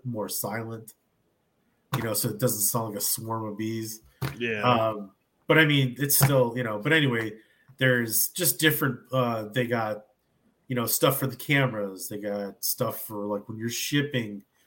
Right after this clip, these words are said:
Speaker 1: or not shipping, just transporting. Uh, you know, they've got, uh, s-, for the Spark, I guess the Spark is synonymous for, like, when it crashes, the battery will pop off. So there's a three D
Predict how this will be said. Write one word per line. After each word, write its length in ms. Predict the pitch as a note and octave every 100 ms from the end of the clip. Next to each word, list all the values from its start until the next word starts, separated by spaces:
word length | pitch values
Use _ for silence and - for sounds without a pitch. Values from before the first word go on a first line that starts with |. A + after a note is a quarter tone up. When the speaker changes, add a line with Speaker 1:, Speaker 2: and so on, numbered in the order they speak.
| -
Speaker 1:
or 120 | C3
not 200 | B2+ C3
shipping, 360 | - C3 B2 G#2+
just 200 | A#2 -
transporting. 840 | D3 C#3 C3+ C3 A2 G#2 F2+ F2+
Uh, 280 | G2+ G2+ G2+ F2+ _ _ _ - - _ _ _
you 140 | A#2 A2
know, 220 | G#2 G2+
they've 320 | A#2+ A2+ G#2
got, 400 | A#2+ A2 F#2 -
uh, 320 | G#2+ G2+ G2 F#2+ _ _
s-, 200 | - - - - _
for 160 | - C#3
the 100 | A#2
Spark, 460 | - D3+ C3+ - - _ -
I 60 | A#2+
guess 220 | C3+ C3
the 60 | A2+
Spark 360 | - C#3+ C#3
is 140 | B2+ -
synonymous 500 | A2 B2 B2 A2+ -
for, 140 | A2+
like, 140 | A2 G#2+
when 120 | G2+
it 80 | -
crashes, 600 | G#2+ A2+ A#2+ C3 C3 - _ _
the 80 | G#2
battery 460 | - G#2+ A2+ B2 B2+
will 140 | B2+
pop 260 | C3+ C3+ C3+
off. 300 | C#3+ D3 - _ _ _ -
So 500 | - A#2+ A2+ G#2+ - _
there's 160 | C3 B2
a 120 | B2+
three 260 | C3+ D#3+ D#3
D 300 | C#3+ C3+